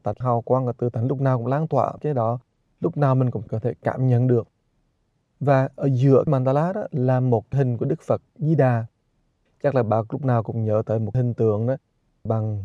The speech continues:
lưu ly rất đẹp nằm ở giữa và lúc nào có cái đèn tỏa chiếu cả. Cái đó đó là một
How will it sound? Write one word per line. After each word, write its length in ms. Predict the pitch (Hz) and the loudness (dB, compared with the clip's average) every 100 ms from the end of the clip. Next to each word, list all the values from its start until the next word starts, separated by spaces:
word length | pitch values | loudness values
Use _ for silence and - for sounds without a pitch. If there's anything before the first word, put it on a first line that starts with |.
| 92 | -4
lưu 300 | 117 131 135 | 0 2 2
ly 240 | 135 135 | 0 -2
rất 340 | 123 - 180 - | -4 -4 -4 2
đẹp 240 | 127 110 - | 0 0 -4
nằm 120 | 123 | -4
ở 80 | 123 | 0
giữa 300 | 120 123 147 | 0 0 0
và 300 | 151 123 120 _ _ _ _ - | 0 -2 -2 _ _ _ _ -6
lúc 220 | 131 160 | -4 -2
nào 180 | 135 120 | 0 0
có 120 | 101 | 0
cái 120 | 131 | 0
đèn 360 | 147 135 123 120 | 2 4 2 0
tỏa 240 | - 104 | -2 -4
chiếu 300 | 123 120 120 | -4 -2 -2
cả. 160 | 127 113 - _ _ _ - | 0 -4 -6 _ _ _ -4
Cái 100 | 131 | 2
đó 260 | 117 110 185 | 2 2 0
đó 80 | - - | -4 -4
là 340 | 139 123 120 | -4 0 0
một 240 | 120 107 | 0 -2